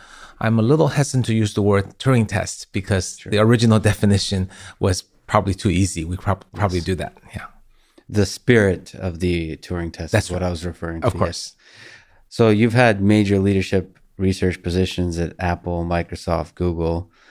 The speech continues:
Speaker 2: So continuing on the discussion of America, Russia, Chinese soul and culture and so on, what is the culture of Silicon Valley in contrast to, uh,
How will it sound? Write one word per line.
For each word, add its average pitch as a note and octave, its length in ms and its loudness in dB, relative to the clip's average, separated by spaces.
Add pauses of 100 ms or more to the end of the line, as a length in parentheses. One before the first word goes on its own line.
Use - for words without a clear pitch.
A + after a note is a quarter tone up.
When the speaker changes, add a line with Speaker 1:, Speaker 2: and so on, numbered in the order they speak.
(120)
Speaker 2:
So - 180 -4
continuing G#2 760 4
on F#2+ 180 6
the F2 80 -2
discussion F#2 600 0
of F2 280 0
America, F2+ 880 2
Russia, F2+ 460 0
Chinese F2 760 -2
soul F2 500 0
and E2+ 200 -4
culture F2+ 400 -4
and E2 120 -2
so E2+ 160 -2
on, E2+ 260 0 (1700)
what A2+ 280 4
is A2+ 180 2
the G#2 80 0
culture G#2 380 2
of F#2 60 0
Silicon F#2 400 2
Valley F#2 720 2 (1160)
in F#2 200 2
contrast F#2+ 920 0
to, F2 480 -2
uh, F2 440 -2